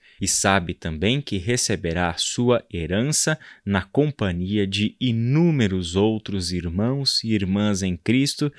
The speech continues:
que também combatem o bom combate, terminam a corrida e guardam a fé. Esta perspectiva serve para nós como uma injeção de ânimo. Sabermos que Paulo,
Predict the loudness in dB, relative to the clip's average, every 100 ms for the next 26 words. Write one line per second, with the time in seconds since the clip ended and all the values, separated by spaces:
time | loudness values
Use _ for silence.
0 | -14 -18 -4 -2 0 0 0 0 -2 -2
1 | 2 0 0 -2 -2 -2 0 0 -2 -4
2 | 0 0 0 -4 -4 -4 -2 0 2 0
3 | -2 -4 -8 -8 -4 0 0 0 -4 -2
4 | 0 0 0 -4 -8 -10 -12 -14 -14 _
5 | _ _ _ 0 0 0 -6 -2 -2 -2
6 | -6 -6 -6 -2 -2 0 -4 -4 -2 0
7 | 0 -2 -6 -6 -6 -2 -2 -2 -2 -2
8 | -2 -2 -2 0 -2 -4 -4 -4 -2 -2
9 | -2 -6 -10 _ _ _ -14 -6 -4 4
10 | 4 4 0 -4 -4 -6 0 0 2 -2
11 | -6